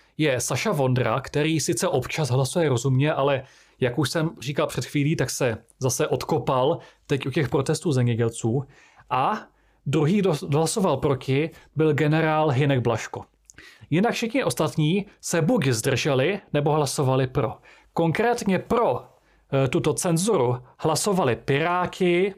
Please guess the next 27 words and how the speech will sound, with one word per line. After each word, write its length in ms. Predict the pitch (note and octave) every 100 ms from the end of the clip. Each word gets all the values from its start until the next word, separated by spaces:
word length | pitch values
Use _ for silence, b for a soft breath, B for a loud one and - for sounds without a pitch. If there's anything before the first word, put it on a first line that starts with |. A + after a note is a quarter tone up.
| _ _
jak 220 | A#2 -
jinak, 440 | B2+ B2 E3+ - - B B B B B
top 180 | - D3+
nula 240 | G3+ A3+ D#3+
devět, 600 | B2 A2+ A2 F#3+ - - _ _ _ B B B B _
překvapivě 1040 | - - G3 G#3+ C4+ C4 E3+ C3+ A#2+ B2 -
Jan 240 | D3 A3
Zahradil, 600 | F3 D3 C3+ C3+ A#2 A#2
kterého 360 | A#2+ - C3 C3+
považuji 540 | C#3 C3 B2 C#3+ D3 -
jinak 280 | D3 D3+
za 140 | C#3 D#3+
rozumného 400 | C#3+ C3 C#3+ D3
člověka, 500 | - C3 B2 B2+ D3
ale 220 | D3 C#3
tady 220 | C3 B2
hlasoval 440 | C3 C3 - D#3+ A#2+
pro 160 | B2
cenzuru, 580 | A2+ C3+ A#2 B2 A#2 A#2+ B B B B -
paní 280 | F#3 B3 C4
Konečná 500 | G3 G3+ - G3+ G3
z 80 |
K 220 | - F3 F3
S 120 | F#3+
Č 300 | - E3 B2+
M 360 | A2 G#2 C3+ D#3 B B B B B B
a, 460 | D3 C#3 C#3 C#3 B2+